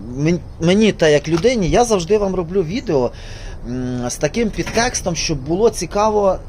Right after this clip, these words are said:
ну, якби не просто вам. Якщо це мені цікаво, це я вважаю дуже добре, це класно. І тому, думаю, це вам також буде цікаво. Тому всі мої відео побудовані так, щоб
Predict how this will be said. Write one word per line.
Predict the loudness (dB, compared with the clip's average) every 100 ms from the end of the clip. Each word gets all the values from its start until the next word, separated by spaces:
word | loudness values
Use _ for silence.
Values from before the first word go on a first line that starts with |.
| -4
ну, | -2
якби | 0 -2 -2
не | -2
просто | -2 -4 -2 -2
вам. | 0 0
Якщо | -2 -6 -8
це | -6
мені | -4 -4 -4
цікаво, | -6 -4 -2 -2 0 0 -2 -8 -14 -14 -14 -12 -10
це | -4 2 2
я | 2
вважаю | 2 0 2 0
дуже | -2 -4 -4
добре, | 0 0 -2 -8 -10 -12 -18 -16
це | -2 -2
класно. | 0 0 0 0 -6 -12 -12 -16 -14
І | -6
тому, | -4 -4
думаю, | -4 -4 -2 -2
це | 0
вам | 0 0
також | -2 0 0
буде | -2 -6
цікаво. | -6 -6 -4 -4 -4
Тому | -6 -6
всі | -4 -4
мої | -2 -2 -4
відео | -6 0 0
побудовані | 0 -4 -2 -2 -2 -6 -6
так, | -6 -4
щоб | -6 -6